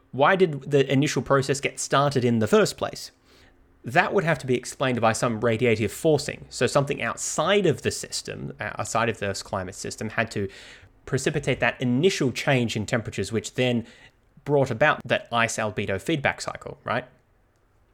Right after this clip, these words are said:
And so this is what we mean when we're talking about radiative forcings. It's these kind of external forces that cause changes in the climate system. This also gives rise to what's called a sensitivity parameter.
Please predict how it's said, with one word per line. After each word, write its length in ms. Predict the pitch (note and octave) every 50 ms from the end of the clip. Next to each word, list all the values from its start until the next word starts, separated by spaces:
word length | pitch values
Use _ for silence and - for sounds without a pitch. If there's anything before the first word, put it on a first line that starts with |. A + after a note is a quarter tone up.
| _ _ -
And 100 | B2+ A#2+
so 160 | - C#3 B2+
this 200 | B2 - - -
is 100 | E3+ D3
what 160 | D#3 - -
we 100 | C#3+ B2+
mean 200 | A#2+ B2 B2 A#2+
when 120 | A#2 A2+ A2+
we're 60 | A2+
talking 240 | - - A#2+ - A#2+
about 140 | A2+ - B2
radiative 440 | A#2 G#2 G#2+ A2+ G#2+ G2 - G2+
forcings. 440 | - - B2 A2 - - - F#2 -
It's 120 | A2 - -
these 160 | A#2 A2 -
kind 140 | - A2+ A2
of 80 | -
external 640 | A2 - - - - - C#3+ C3 C3+ C3+ C3 A#2+ G#2+
forces 560 | - - - A2+ G#2+ G2+ - - G2+ F#2+ - - - - - - - - _
that 160 | - A#2 -
cause 320 | - - A#2+ A#2 A2 G#2+ -
changes 560 | - - - G#2+ G2 G2+ F#2+ G2+ F#2+ - - - - _ _ -
in 100 | A#2 G2+
the 60 | G2
climate 340 | - - C#3 C3 A#2+ A2 -
system. 420 | - - G2 - - - - - - _ _ _ _ _ _ _ _ _ _ _ _ _ _ -
This 180 | D#3+ F#3+ G#3
also 240 | - C4 A#3+ - A#3+
gives 240 | F#3 F3+ E3+ C#3+ C3
rise 220 | C3+ C3+ C#3 C3+ C#3
to 100 | - C3+
what's 220 | C3 C3+ - -
called 220 | - - C#3+ C3+ C3
a 60 | A#2
sensitivity 1080 | - - - F#3+ F#3 D3 - C#3+ C3 - - - G#3 G#3 G3 D#3 A#2+ G#2+ G2 - -
parameter. 440 | - - A#2 G2 F#2 F2 E2+ - -